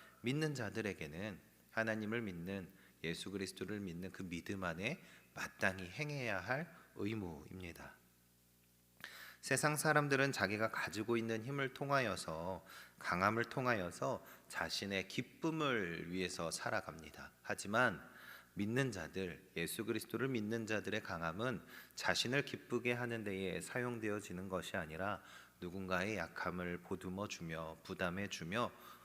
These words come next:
또한 교회 공동체를 더욱더, 어, 굳건하게 세우는 데에 노력해야 합니다. 그래서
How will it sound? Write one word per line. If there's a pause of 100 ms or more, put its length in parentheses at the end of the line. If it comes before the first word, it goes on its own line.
(120)
또한
교회
공동체를
더욱더, (340)
어,
굳건하게
세우는
데에
노력해야
합니다. (360)
그래서